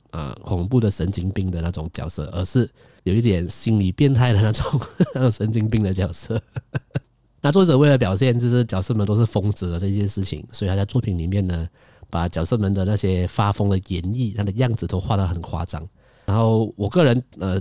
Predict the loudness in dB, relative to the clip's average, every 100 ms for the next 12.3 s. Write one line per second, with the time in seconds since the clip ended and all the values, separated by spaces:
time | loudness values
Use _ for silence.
0 | -2 0 2 2 2 2 2 2 0 0
1 | 0 2 0 -2 2 2 4 2 2 0
2 | 0 -2 -2 -2 0 0 0 -2 0 -2
3 | 0 0 0 2 0 -2 -4 -4 -4 -2
4 | 0 0 -2 -4 -2 0 -2 -2 -4 -2
5 | -4 -4 -8 -8 -8 -10 -8 -8 -10 _
6 | _ -10 -8 -6 -8 -10 -14 -4 2 2
7 | 2 0 -4 -10 -16 _ -16 -8 0 2
8 | 4 4 4 2 2 2 2 0 -2 -2
9 | -2 -2 -4 -2 0 2 2 0 -2 0
10 | 0 0 0 0 0 0 0 0 0 -2
11 | -2 0 0 0 -2 0 0 -2 -4 -8
12 | -8 -6 -8